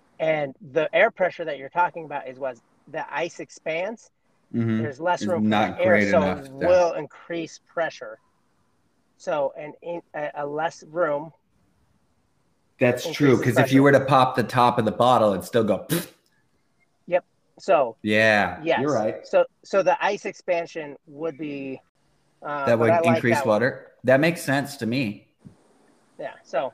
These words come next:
Speaker 2: Like, if it, if it's expanding at nine percent and all of a sudden you have way more of it and there's way more expansion, then, like, it totally makes sense. Like, if I
Speaker 1: But
Speaker 2: throw
Speaker 1: see
Speaker 2: my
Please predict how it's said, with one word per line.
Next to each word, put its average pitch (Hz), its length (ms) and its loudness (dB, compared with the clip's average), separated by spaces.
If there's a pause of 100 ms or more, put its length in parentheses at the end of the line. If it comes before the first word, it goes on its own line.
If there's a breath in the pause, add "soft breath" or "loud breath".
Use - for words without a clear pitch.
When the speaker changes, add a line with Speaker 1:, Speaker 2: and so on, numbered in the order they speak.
(120)
Speaker 2:
Like, 117 300 4
if 120 200 0
it, 127 280 4
if 131 200 0
it's 151 200 0
expanding 135 520 -4
at 104 100 -6
nine 113 240 -4
percent 113 500 -4
and 107 120 -4
all 107 80 2
of 107 80 -2
a 107 60 -4
sudden 107 240 0
you 104 120 -4
have 98 260 -4
way 104 200 2
more 107 280 4
of 98 120 0
it 98 160 0
and 98 80 -4
there's 92 180 -4
way 98 140 0
more 98 220 -2
expansion, 95 760 -4
then, 92 140 -10
like, 87 340 -10
it 98 180 -12
totally 98 320 -4
makes 92 280 -6
sense. 92 280 -4
Like, 90 160 -2 (400)
if 117 180 2
I 135 140 6
Speaker 1:
But 131 80 2
Speaker 2:
throw 135 160 6
Speaker 1:
see 117 60 6
Speaker 2:
my 123 140 8